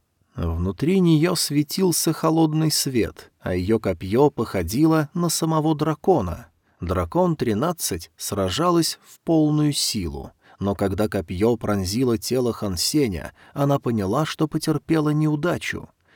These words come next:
Тело парня взорвалось, как воздушный шар. Это снова был просто клон. Настоящий Хан Сень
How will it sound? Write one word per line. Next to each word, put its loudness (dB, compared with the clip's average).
Тело 0
парня 0
взорвалось, 0
как -4
воздушный -2
шар. -6
Это -2
снова 2
был 2
просто -2
клон. -2
Настоящий -2
Хан -4
Сень 0